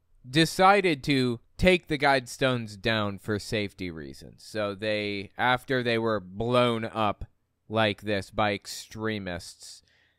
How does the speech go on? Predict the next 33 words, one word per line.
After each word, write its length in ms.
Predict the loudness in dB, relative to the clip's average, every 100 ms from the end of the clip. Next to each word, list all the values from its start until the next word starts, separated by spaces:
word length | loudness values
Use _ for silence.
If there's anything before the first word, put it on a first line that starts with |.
| _ -2
they 140 | -2
took 280 | 0 -6 -6
the 100 | -8
Guidestones 760 | -4 -4 -6 -10 -10 -10 -12
down, 260 | -10 -10 -6
which 280 | -6 -6 -6
I 180 | -2 -2
get. 440 | 0 0 0 -2 -6 _ _
You've 240 | -8 -8
gotta 300 | 0 0 0
do 260 | -2 -4 -2
it. 260 | -4 -4 _
It, 200 | -6 -6 _ -20 _ _
it's 260 | -8 -6 -6
okay. 360 | -8 -10 -14 -18 _ _ _ _ -12
Th-, 160 | -12 -8
that's 320 | -4 -4 -6
what 140 | -8 -8
it 120 | -8
is. 280 | -12 -16 _ _
But, 240 | 2 2 2
uh, 140 | 0
yeah, 320 | 0 -2 -2 -4 4
that's 260 | 6 6
Candace 400 | 2 2 2 0
Taylor. 480 | 4 6 6 4 2 _ 2
And 220 | 2 4
when 300 | 4 4 2
she 220 | -2 0
was 320 | 4 2 0 -16 _ _ -6
rightly 960 | 6 10 10 10 2 4 4 4 0 -6 _
blamed 920 | -4 2 4 6 4 0 -4 -12 -16 _ _
for 520 | 2 6 8 8 4